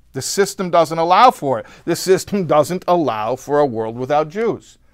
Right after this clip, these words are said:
They're doing my mitzvahs. I need to keep them." Okay, so you see that Haman is faced with a dilemma, with a seemingly irresolvable conundrum.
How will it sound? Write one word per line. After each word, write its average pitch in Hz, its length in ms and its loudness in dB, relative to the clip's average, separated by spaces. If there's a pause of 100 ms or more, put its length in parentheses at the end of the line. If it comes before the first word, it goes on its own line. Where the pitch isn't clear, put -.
(360)
They're 131 140 -4
doing 147 320 -4
my 185 140 2
mitzvahs. 147 420 -6 (100)
I 127 100 -4
need 120 280 -8
to 165 80 -6
keep 254 300 -6
them." 113 180 -6 (540)
Okay, 120 260 -6
so - 160 -14
you 143 100 -8
see 220 220 -10
that 156 160 -4
Haman 151 400 -6
is 127 400 -10 (500)
faced 127 400 -8
with 123 300 -12 (160)
a 127 500 -10 (420)
dilemma, 196 420 4 (720)
with 113 180 -14
a 123 280 -4 (760)
seemingly 214 800 -2 (160)
irresolvable 175 1000 2 (360)
conundrum. 143 580 0